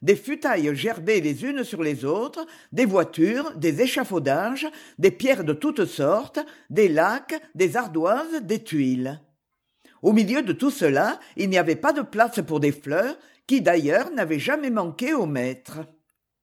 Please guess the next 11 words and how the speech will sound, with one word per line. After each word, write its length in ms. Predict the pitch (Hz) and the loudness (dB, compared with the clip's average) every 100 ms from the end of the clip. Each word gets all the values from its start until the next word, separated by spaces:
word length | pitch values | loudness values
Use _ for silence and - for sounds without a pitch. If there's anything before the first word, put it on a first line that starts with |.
| _ _ _ _ _ _ _ _ _ _ _ _ _ _ | _ _ _ _ _ _ _ _ _ _ _ _ _ _
Le 140 | 160 170 | 2 2
lendemain 400 | 269 320 254 214 | 2 2 2 2
matin, 500 | 151 147 175 233 - - - | 0 0 -2 0 -4 -8 -2
quand 140 | 165 | -2
Paulin 380 | 143 285 311 262 | 0 0 2 0
arriva, 580 | 160 156 127 165 247 - - _ - | 0 -2 0 0 0 -4 -18 _ 2
Belloc 480 | 220 185 226 285 | 4 6 4 2
était 200 | 339 233 | -2 0
dans 140 | 185 160 | 2 2
le 80 | 143 | 0
bureau 560 | 139 190 151 196 - | 0 2 4 4 2